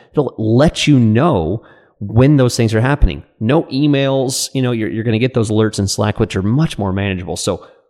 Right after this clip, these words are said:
all kinds of things. Guys, I haven't even told you. We, we need another three years to tell you about all the things that, uh, Opteo does. This is just one. Try it out for free at opteo dot com slash P S P.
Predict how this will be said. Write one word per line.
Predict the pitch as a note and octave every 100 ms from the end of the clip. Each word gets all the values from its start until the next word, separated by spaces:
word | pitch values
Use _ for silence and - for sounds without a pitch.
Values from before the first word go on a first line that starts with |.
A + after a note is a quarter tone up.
| _ _ _ -
all | G3+
kinds | - B2 A2+
of | G2
things. | D2+ -
Guys, | C#3+ B2 -
I | C#3
haven't | D3
even | C#3 A2+
told | - G#2+ G2+
you. | - - _
We, | C3+ B2+
we | C#3+
need | D#3
another | B2+ B2+ A2+ G2+
three | - B2 C3
years | A#2+ A2+ G#2 E2+ - - -
to | -
tell | A2+ G2
you |
about | G2 G2
all | F2+ F2+
the | F#2
things | - F2+
that, | F2+ -
uh, | E2 - D#2
Opteo | - - F#2+ F#2+
does. | F#2+ F#2 F2+ - _ _ _ _ _
This | G#2 A2+
is | A2+
just | G#2 -
one. | G2+ F#2 F2+
Try | - B2
it |
out | A#2
for | -
free | - F2+ E2+
at | -
opteo | F#2+ - - A2+ G#2
dot | G2+ -
com | - F2 E2
slash | - F2 F2 -
P | - F#2
S | - -
P. | - -